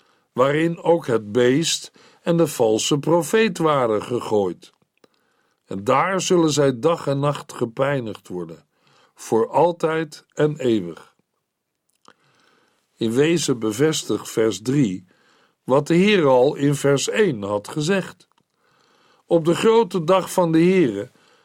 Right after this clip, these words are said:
zal Gods vonnis over de goddelozen worden uitgevoerd. Maar hij zal als de genezende warmte van de zon zijn wie hem liefhebben en gehoorzamen.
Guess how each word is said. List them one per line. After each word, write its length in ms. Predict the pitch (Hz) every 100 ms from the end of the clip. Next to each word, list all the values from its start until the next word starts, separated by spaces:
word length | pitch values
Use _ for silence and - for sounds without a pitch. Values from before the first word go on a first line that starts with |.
| _ _
zal 300 | - 156 147
Gods 420 | - 226 220 -
vonnis 560 | - 220 160 135 - -
over 320 | 170 165 147
de 120 | 143
goddelozen 720 | - 185 156 151 185 190 156
worden 240 | 143 147 139
uitgevoerd. 880 | 170 196 - - 104 101 87 - _ _ _ _ _ _ _ _ _ _
Maar 220 | - 120 131
hij 160 | 139
zal 400 | 143 165 160 151
als 260 | 143 147 123
de 140 | 139
genezende 840 | - 147 151 185 208 151 160 147 131
warmte 520 | 156 185 185 147 151
van 220 | 147 151
de 120 | 135
zon 340 | 127 190 208 165
zijn 500 | 120 110 120 139 143 _ _ - _
wie 240 | - 143 160
hem 220 | 160 160
liefhebben 600 | 170 175 - 104 95 82 _ _ _ _
en 200 | 117 123
gehoorzamen. 880 | - 139 170 165 131 98 90 82